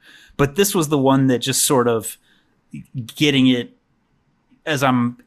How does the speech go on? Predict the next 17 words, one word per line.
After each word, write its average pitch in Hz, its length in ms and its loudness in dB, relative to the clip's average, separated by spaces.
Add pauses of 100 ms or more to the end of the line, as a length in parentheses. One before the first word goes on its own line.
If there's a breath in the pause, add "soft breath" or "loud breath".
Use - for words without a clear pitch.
you 135 280 -6
know, 123 120 4
breaking 127 480 0
it 113 80 -4
down 117 380 -2
and 110 120 -6
taking 123 280 -4
the 113 80 -2
notes 113 420 -2
and 113 80 -6
analyzing 113 580 -4
it 110 40 -8
and 110 100 -8
everything. 110 420 -8
And 110 80 -10
then 110 140 -10
in, 110 180 -12